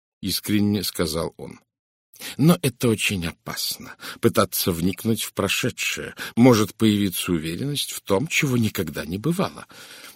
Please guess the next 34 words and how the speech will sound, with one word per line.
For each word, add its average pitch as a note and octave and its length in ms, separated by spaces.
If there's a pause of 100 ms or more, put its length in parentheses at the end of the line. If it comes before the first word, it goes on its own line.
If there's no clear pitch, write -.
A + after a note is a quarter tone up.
(100)
Это C3 260
вопрос A#2+ 500
психологии, F2+ 760
не F2+ 120
так E3 280
ли, E2+ 100
мсье - 300
Пуаро? - 360 (440)
Видите A#2+ 360
ли, G#2+ 160
я G#2 140
много G2 320
читал F2 380
о F2+ 40
ваших F#2 380
методах D#2+ 420
и F#2+ 40
могу F2+ 260
сказать, F#2 400
что - 200
бесконечно F#2 760
восхищаюсь - 960
вами. - 380 (500)
Да, C3 160
полагаю, A2+ 480
что - 240
почти - 400
наверняка E3+ 720
именно A2+ 500
китаец - 720
подсыпал F#2 640
опиум F2+ 420
в - 120
карри. D#2 400